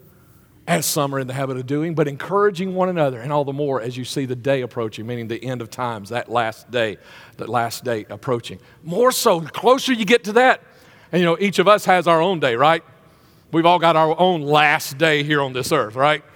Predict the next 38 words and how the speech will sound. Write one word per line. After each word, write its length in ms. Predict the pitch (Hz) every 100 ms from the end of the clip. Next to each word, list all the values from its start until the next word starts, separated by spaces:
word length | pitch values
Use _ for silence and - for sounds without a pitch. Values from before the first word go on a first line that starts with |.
| - - _ _
So 280 | - 139 131 -
even 220 | 160 151
more 220 | 147 170
so 240 | - 143
as 140 | 123 127
you 60 |
see 180 | 143 147
that 200 | 139 127
day 200 | 139 139
for 140 | 131 123
you 200 | 147 165
approaching, 400 | - 127 120 101 - - _ _ -
what 100 | 196
is 120 | 156
he 80 | 123
saying? 460 | - 185 233 147 90 _ _ _ _ _ _ _
He's 180 | - 151
saying 260 | - 208 160
the 100 | 160
reason 520 | 160 233 254 208 147
you 160 | 139 226
need 180 | 294 180
to 100 | 156
be 160 | 160
in 100 | 180
church 320 | 139 208 214 - - -
is 120 | 135
not 200 | 156 202
for 80 | -
you. 260 | 139 208 165 - - _ _ _ _ _ _ _ _ _
You 120 | - 233
need 100 | 190
to 60 |
be 140 | 135 135
here 160 | 147
for 100 | 139
everybody 360 | 131 151 156 139
else. 280 | 92 -